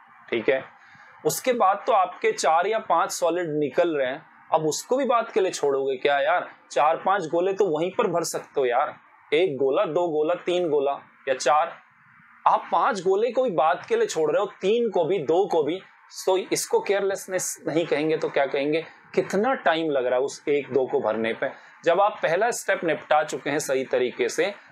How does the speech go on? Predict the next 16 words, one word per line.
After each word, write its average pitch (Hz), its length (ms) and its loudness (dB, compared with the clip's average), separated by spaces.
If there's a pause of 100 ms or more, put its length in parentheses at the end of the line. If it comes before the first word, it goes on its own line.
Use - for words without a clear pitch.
(100)
और 170 140 4
पूरा 180 320 -2 (140)
कर 202 140 0
चुके 160 300 -2
हैं 143 320 -4
बीस 135 320 -2
बाईस 131 280 0
जो 135 140 2
होने 123 220 -2
थे, 160 100 -2
और 165 100 2
उसके - 280 -6
बाद 139 300 2
आपके 165 340 -2
दो 156 220 0
चार 175 240 2